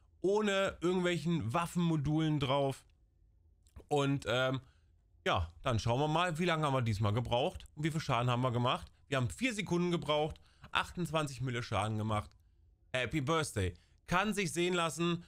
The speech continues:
und daher ist das total Schnuppe, was für eine Waffe ihr mit Haley benutzt.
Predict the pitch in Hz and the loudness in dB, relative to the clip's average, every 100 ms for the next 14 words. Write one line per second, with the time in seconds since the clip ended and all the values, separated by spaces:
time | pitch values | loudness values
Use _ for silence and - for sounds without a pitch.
0 | - _ - 151 151 135 143 160 175 - | -20 _ -2 0 0 0 0 2 0 0
1 | 156 143 135 131 - 135 - 175 196 196 | -2 0 -2 -2 -4 -6 -2 0 0 -2
2 | - - - 226 220 175 190 180 _ - | -8 -10 -2 -2 0 0 0 -6 _ -8
3 | 117 202 - - 190 180 131 143 - 156 | -2 -2 -4 -4 -2 0 0 -2 0 -2
4 | - - 143 131 139 123 127 110 104 104 | -2 -6 -2 0 0 -2 -2 0 2 2
5 | 120 127 135 156 95 - | 0 0 0 2 0 -6